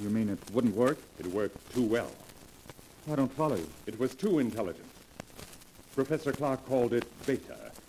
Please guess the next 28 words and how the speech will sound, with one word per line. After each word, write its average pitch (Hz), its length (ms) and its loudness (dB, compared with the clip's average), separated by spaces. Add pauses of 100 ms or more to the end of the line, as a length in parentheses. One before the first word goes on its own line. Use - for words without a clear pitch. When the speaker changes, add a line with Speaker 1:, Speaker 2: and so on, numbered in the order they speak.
(340)
Speaker 2:
and 120 180 4
Beta's 147 320 2
brain 127 360 2
power 110 360 2
was 113 240 2
greater 139 380 2
than 127 160 2
that 135 200 0
of 127 120 -2
any 143 220 4
human 135 380 6
scientist 123 680 -2
who 113 160 2
ever 104 240 0
lived. 92 180 -4 (1040)
But 95 220 -2
Beta 107 520 2 (800)
was 101 200 0
insane. 127 560 2 (160)
Speaker 1:
Good - 880 2
heavens. - 240 0 (480)
Speaker 2:
He 180 120 6
represented, 170 580 6
however, 139 480 4
a - 20 2
tremendous 170 680 2
technical 160 560 2
advance. - 600 -2